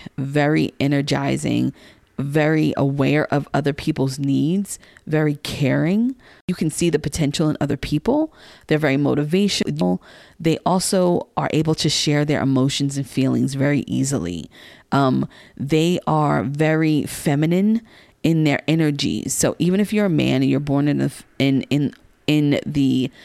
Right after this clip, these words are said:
you know, under the full moon, if you identify with a, with a man, um, you still have this, like, kind of goddess energy.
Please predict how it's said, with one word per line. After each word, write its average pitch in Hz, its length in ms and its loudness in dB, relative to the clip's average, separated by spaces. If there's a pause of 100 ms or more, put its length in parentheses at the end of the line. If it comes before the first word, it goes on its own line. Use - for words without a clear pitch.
(200)
you 143 120 0
know, 90 460 0 (640)
under 160 240 2
the 151 80 0
full 143 220 0
moon, 147 340 4
if - 140 -4
you 123 80 0
identify 139 420 -2
with 143 160 -4
a, 131 140 -4 (140)
with 143 200 -2
a 147 40 -2
man, 147 460 0 (140)
um, 120 300 -2 (1600)
you 175 640 2 (280)
still 185 300 2
have 160 340 -2
this, 147 240 -2
like, - 160 -2
kind 147 240 -2
of 143 160 -6
goddess - 600 -2
energy. 220 720 2